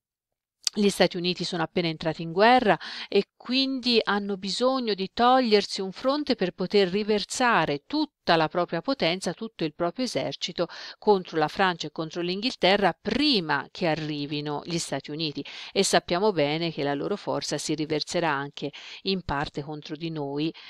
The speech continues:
eh, a Caporetto, e dove appunto contro i tedeschi l'esercito italiano si disgregò completamente.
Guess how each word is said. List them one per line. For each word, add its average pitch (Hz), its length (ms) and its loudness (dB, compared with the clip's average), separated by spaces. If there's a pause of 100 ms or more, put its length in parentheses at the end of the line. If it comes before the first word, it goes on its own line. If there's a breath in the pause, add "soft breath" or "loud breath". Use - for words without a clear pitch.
(160 loud breath)
eh, 135 320 0
a 147 200 -2
Caporetto, 151 920 -4
e - 960 -16
dove - 200 -16
appunto - 840 -14
contro 156 300 -8
i 147 60 -6
tedeschi 151 480 -4
l'esercito 143 500 -6
italiano 147 960 -2
si - 160 -6
disgregò 147 600 0
completamente. - 880 -10